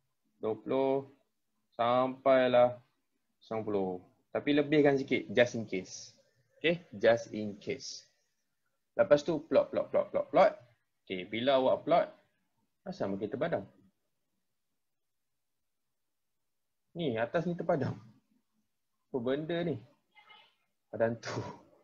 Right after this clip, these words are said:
Nanti awak rewind balik eh, tengok ni. Dia punya ni. Ha. Okey.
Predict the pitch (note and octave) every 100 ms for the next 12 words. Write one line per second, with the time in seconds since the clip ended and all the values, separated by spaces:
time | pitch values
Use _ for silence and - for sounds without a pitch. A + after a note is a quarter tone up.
0 | - - _ _ _ _ _ _ - -
1 | - - - - - - - G3 F#3 A#2
2 | - - - - B2+ B2+ - C3 C#3+ F3
3 | F3 F3+ E3+ G3 - E3 D#3 C3+ C3+ G#2+
4 | - _ _ - A#2 C3 C3+ B2 G2+ -
5 | - - G#2 G2 G2 - _ _ _ _
6 | _ _ - F5+ - - - _ _ -
7 | - _ _ C3 B2+ G2 -